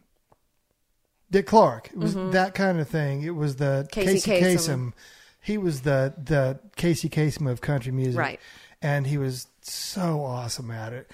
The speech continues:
Speaker 1: And Kix is so great.
Speaker 2: Mm-hmm.
Speaker 1: And he knows everybody.
Speaker 2: Yeah.
Speaker 1: And he's the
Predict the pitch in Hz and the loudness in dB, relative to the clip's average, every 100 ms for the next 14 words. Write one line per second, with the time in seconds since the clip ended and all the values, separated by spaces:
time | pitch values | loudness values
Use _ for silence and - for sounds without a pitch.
0 | - - - 165 160 - 226 202 - 135 | -20 -12 0 0 0 0 2 2 0 -6
1 | 117 - - 226 226 233 175 147 120 117 | -6 -8 -6 2 6 6 6 2 2 -2
2 | 131 - 180 170 160 165 185 185 202 185 | -10 -14 -14 -12 -8 0 2 4 4 6
3 | 185 185 165 165 156 _ 196 170 156 139 | 6 6 6 2 -2 _ 4 4 6 2
4 | 120 113 110 117 117 165 143 143 - 175 | 0 -4 -4 -6 -6 -4 -6 -8 -2 2
5 | 180 185 190 143 143 131 131 | 4 4 2 2 0 0 -4